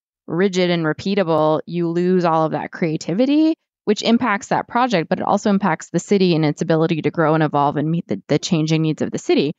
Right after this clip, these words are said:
But again, we're designers. We have a social responsibility to design safe places for people. And so you need a little bit of that rigor. And so I think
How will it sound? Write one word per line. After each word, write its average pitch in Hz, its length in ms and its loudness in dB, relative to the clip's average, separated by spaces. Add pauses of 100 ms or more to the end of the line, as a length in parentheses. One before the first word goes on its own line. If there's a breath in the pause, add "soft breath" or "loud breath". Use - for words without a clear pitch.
(260)
But 214 100 2
again, 214 280 2 (240)
we're 220 140 0
designers. 202 480 2
We 196 80 4
have 190 100 2
a 190 60 4
social 190 500 0
responsibility 180 760 0
to 165 100 -2
design 170 440 0
safe 180 400 0
places 180 500 -2
for 269 160 -2
people. 302 360 0
And 247 140 2
so 208 80 0
you 190 140 2
need 190 160 2
a 175 60 2
little 156 280 0
bit 196 140 -2
of 214 120 0
that 208 220 0
rigor. 240 400 0
And 185 180 0
so 196 100 -2
I 180 60 0
think 185 280 -8